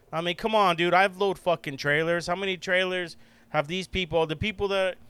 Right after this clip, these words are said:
that are talking about it, have you loaded forty-five, fifty-five foot trailers? I used to load four a fucking night, dude.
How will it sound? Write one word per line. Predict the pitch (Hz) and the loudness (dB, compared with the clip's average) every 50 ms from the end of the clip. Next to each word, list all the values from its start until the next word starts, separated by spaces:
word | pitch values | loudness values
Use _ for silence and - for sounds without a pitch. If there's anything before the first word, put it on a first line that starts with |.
| - _ - | -20 _ -6
that | - 151 156 | -2 -2 0
are | 156 151 | 0 -2
talking | 139 180 190 208 214 - 196 175 | 0 2 2 2 2 0 -4 -4
about | 156 156 165 165 156 | 0 2 2 2 2
it, | |
have | 156 160 160 165 | 0 -2 -4 -4
you | 170 160 | -4 -2
loaded | 165 180 196 196 175 | 0 0 0 0 -2
forty-five, | - - 196 202 196 202 190 - 208 196 196 196 175 | -4 -2 -2 -2 -2 -4 -4 -2 0 0 0 -2 -2
fifty-five | - 208 196 - 190 185 - - 190 190 185 - | -4 -6 -6 -6 -8 -8 -4 -2 -2 -2 -2 -4
foot | - 190 180 - | -6 -8 -6 -4
trailers? | - 190 190 208 208 214 220 220 220 - - | -2 0 0 0 0 0 0 -2 -2 -6 -6
I | - 151 | -4 -4
used | 180 - - | -4 -4 -6
to | 190 | -4
load | 180 190 190 170 | -4 -4 -4 -4
four | - - 185 185 196 190 | -4 -2 0 2 2 0
a | 180 | 0
fucking | - - 190 185 - 190 180 196 | 0 0 -2 0 -2 -6 -6 -2
night, | 208 202 170 - - | -2 -2 -2 -4 -8
dude. | 139 143 151 165 165 | -10 -8 -6 -8 -8